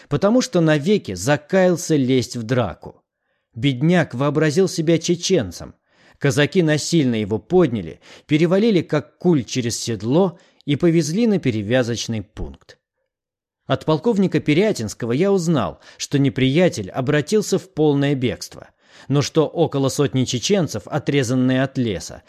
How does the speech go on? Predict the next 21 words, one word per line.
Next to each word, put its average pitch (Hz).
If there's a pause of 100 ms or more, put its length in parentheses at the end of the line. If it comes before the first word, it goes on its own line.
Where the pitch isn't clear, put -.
(160)
засели 170
в -
три 196
смежные 165
дома, 120
стоящие 147
посреди 120
большого 127
сада, 85 (280)
и 127
не 143
хотят 139
сдаваться. 107 (800)
С -
этим 135
известием 123
я 208
вернулся 185
к -
командующему 120
войсками. 92